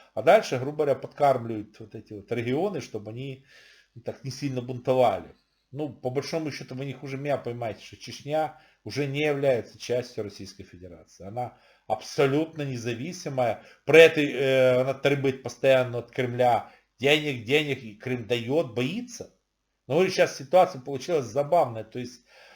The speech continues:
как в свое время московские цари платили крымскому хану,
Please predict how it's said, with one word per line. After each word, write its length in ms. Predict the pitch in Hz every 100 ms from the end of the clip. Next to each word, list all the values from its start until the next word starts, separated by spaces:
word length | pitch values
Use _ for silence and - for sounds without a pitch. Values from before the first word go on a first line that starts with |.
| - _ -
как 180 | 120
в 40 | -
свое 300 | 139 160 160
время 360 | 147 151 139
московские 840 | 127 131 - _ - 151 123 - 127
цари 340 | - 139 139
платили 760 | 127 - 117 131 131 147 139 123
крымскому 520 | 123 131 123 - 131
хану, 560 | 123 220 311 214 90